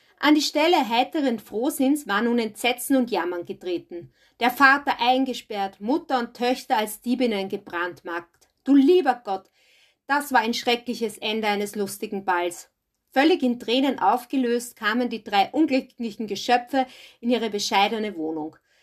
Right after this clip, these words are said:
Den nächsten Tag sprach man in ganz Wien von den Goldschmidt-Strasser, der sich auf unredliche Weise in den Besitz so kostbaren Schmucks gesetzt hatte. Und wahre Schaudermärchen waren bald über die unglückselige Familie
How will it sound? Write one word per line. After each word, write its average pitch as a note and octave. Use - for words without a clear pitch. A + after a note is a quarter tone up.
Den B3
nächsten C#4+
Tag A3
sprach A3
man A#3+
in A#3+
ganz B3+
Wien B3+
von A#3
den G#3+
Goldschmidt-Strasser, G#3
der A#3
sich B3+
auf B3+
unredliche B3
Weise G#3
in A#3
den G3
Besitz D4+
so A3
kostbaren B3
Schmucks A#3+
gesetzt -
hatte. D#3+
Und G#3
wahre C4+
Schaudermärchen A3
waren F#3+
bald F#3+
über G3+
die -
unglückselige A3+
Familie A#3